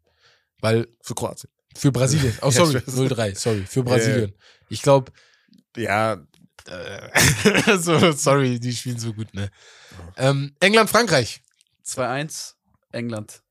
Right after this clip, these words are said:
Speaker 3: Ich geh mit
Speaker 1: Zwei eins
Speaker 3: England.
Speaker 1: England.
Speaker 2: Uh.
Speaker 1: Uh,
Speaker 3: Weil
Speaker 1: okay.
Speaker 3: Eng-, ich hab gesagt, England ist mein
Speaker 1: Ja,
Speaker 3: Favorit, deswegen
Speaker 1: knapp.
Speaker 3: geh ich damit.
Speaker 1: Naja, hat's gesagt, ja.
Speaker 2: Ich sag zwei eins Frankreich nach Verlängerung. Und Mbappé macht das
Speaker 1: Ich
Speaker 2: Tor.
Speaker 1: sag auch, das Spiel geht in Verlängerung, aber Argent-,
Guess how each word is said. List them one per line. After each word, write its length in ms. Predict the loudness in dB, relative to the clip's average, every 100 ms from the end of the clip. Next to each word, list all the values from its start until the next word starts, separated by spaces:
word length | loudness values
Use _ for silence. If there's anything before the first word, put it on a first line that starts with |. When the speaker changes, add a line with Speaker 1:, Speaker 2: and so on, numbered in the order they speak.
| -16 -12
Speaker 3:
Ich 80 | -8
geh 80 | -8
mit 140 | -8
Speaker 1:
Zwei 80 | -8
eins 80 | -4
Speaker 3:
England. 60 |
Speaker 1:
England. 160 | 0 2
Speaker 2:
Uh. 420 | 2 0 -4 -4
Speaker 1:
Uh, 120 | -4 -2
Speaker 3:
Weil 160 | -2
Speaker 1:
okay. 220 | -2 0
Speaker 3:
Eng-, 120 | -2 -2
ich 60 |
hab 80 | -6
gesagt, 220 | -6 -6
England 240 | -6 -8 -6
ist 60 |
mein 100 | -2
Speaker 1:
Ja, 100 | 2
Speaker 3:
Favorit, 280 | 4 2 0
deswegen 220 | -6 -6 -2
Speaker 1:
knapp. 80 |
Speaker 3:
geh 60 | -4
ich 60 | -4
damit. 220 | -8 -6
Speaker 1:
Naja, 380 | -4 -4 -4 -6
hat's 260 | -10 -14
gesagt, 320 | -12 -12 -10
ja. 80 | -6
Speaker 2:
Ich 120 | -2 2
sag 200 | 2 2
zwei 200 | 0 2
eins 180 | 0 -2
Frankreich 680 | 0 -2 0 -2 -2 -8 _ _
nach 400 | -4 -2 -2 -6 _ -10
Verlängerung. 500 | -6 -6 -6 -14 -20 _ _ _ _ _ _ _ -12 -12 -20 -20 _ -12
Und 160 | -10 -4
Mbappé 280 | -4 -2 -6
macht 220 | -8 -12
das 120 | -14 -6
Speaker 1:
Ich 140 | -2
Speaker 2:
Tor. 100 | 2 4
Speaker 1:
sag 80 |
auch, 180 | 6 6
das 220 | 6 4
Spiel 240 | 6 4 4
geht 180 | 4 2
in 120 | 2
Verlängerung, 640 | 4 4 4 2 2 -2 -14 _ _ _
aber 680 | 4 8 8 8 8 8 6 4
Argent-, 360 | 4 4 -2